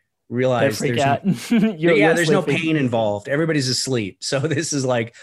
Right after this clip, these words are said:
Speaker 1: totally mellow, calm. Um, it's really funny because I,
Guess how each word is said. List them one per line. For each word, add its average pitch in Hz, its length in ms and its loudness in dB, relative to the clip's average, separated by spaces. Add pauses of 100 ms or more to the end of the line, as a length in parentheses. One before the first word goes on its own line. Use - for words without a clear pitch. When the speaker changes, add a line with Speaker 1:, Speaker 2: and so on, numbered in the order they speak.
(120)
Speaker 1:
totally 147 400 2
mellow, 120 560 0
calm. 110 560 -8 (460)
Um, 117 380 -2 (100)
it's 143 220 -4
really 165 220 2
funny 139 380 -2
because 117 320 -6 (260)
I, 143 120 -6